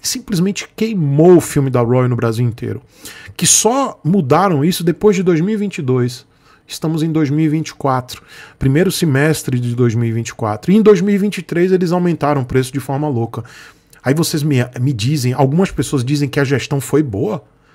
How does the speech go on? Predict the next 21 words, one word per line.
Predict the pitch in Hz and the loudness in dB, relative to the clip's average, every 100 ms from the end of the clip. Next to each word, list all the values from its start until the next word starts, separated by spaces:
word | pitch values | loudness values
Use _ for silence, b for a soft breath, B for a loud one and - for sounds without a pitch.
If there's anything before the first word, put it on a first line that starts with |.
| b b b | b b b
Nunca | 214 214 269 262 120 | 2 6 6 4 -4
foi | - 123 | -4 -6
boa. | 98 120 113 - | -6 -8 -10 -10
Foi | - | -4
uma | 208 | 0
gestão | 196 180 - 208 | 0 0 0 0
incompetente. | 247 - 202 208 190 - 123 120 - B B B B - | 0 0 -4 -2 -2 -2 -4 -4 -6 B B B B -10
Então, | - 220 233 147 | 2 4 4 2
Diego, | 123 120 107 110 - _ _ _ _ _ _ - _ | 0 0 0 -2 -14 _ _ _ _ _ _ -20 _
seguindo | - - 208 208 | -2 2 2 2
sua | - 175 | 2 2
linha | 151 156 | 4 2
de | 135 | 0
raciocínio, | 135 - 117 - 185 165 107 B B B | -2 -2 -4 2 2 2 -2 B B B
você | - 151 - 180 | -2 0 2 0
fez | - 165 170 151 | 2 2 4 2
uma, | 170 160 143 127 131 | 0 0 0 -2 -6
uma | 135 135 | -4 -4
comparação, | 147 151 156 151 127 - 147 131 B B B _ | -4 0 2 2 0 0 0 0 B B B _
uma | 151 156 | -2 -2
possível | 156 - - - 196 214 143 127 113 | -2 -2 0 2 4 4 4 2 0